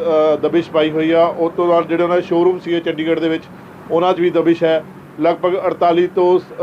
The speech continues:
ਅੜਤਾਲੀ ਦੇ ਕਰੀਬ ਜਿਹੜੇ ਯੂਨਿਟਸ ਨੇ ਰਾਣਾ ਗੁਰਜੀਤ ਸਿੰਘ ਦੇ ਵਿੱਚ ਘਰੇ ਵੀ, ਜਿਹਦੇ ਯੋ-, ਸ਼ੋਰੂਮ ਵੀ, ਉਹਨਾਂ ਦੇ ਸਹਿਯੋਗੀਆਂ ਦੇ ਵੀ, ਉਹਨਾਂ ਸਾਰਿਆਂ 'ਤੇ, ਅ, ਸੂਤਰਾਂ ਦੇ ਮੁਤਾਬਕ ਦਬਿਸ਼ ਪਈ ਹੋਈ ਆ।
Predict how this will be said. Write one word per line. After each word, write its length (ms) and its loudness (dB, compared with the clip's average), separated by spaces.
ਅੜਤਾਲੀ 360 0
ਦੇ 160 2
ਕਰੀਬ 300 -4
ਜਿਹੜੇ 180 2
ਯੂਨਿਟਸ 420 -2
ਨੇ 340 -4
ਰਾਣਾ 220 0
ਗੁਰਜੀਤ 300 -4
ਸਿੰਘ 140 -6
ਦੇ 100 2
ਵਿੱਚ 200 0
ਘਰੇ 300 2
ਵੀ, 160 2
ਜਿਹਦੇ 240 0
ਯੋ-, 340 0
ਸ਼ੋਰੂਮ 380 -2
ਵੀ, 240 2
ਉਹਨਾਂ 200 2
ਦੇ 100 2
ਸਹਿਯੋਗੀਆਂ 560 0
ਦੇ 180 0
ਵੀ, 240 -2
ਉਹਨਾਂ 200 0
ਸਾਰਿਆਂ 380 2
'ਤੇ, 380 2
ਅ, 40 0
ਸੂਤਰਾਂ 380 -2
ਦੇ 100 -2
ਮੁਤਾਬਕ 360 -2
ਦਬਿਸ਼ 340 0
ਪਈ 240 0
ਹੋਈ 200 -2
ਆ। 180 2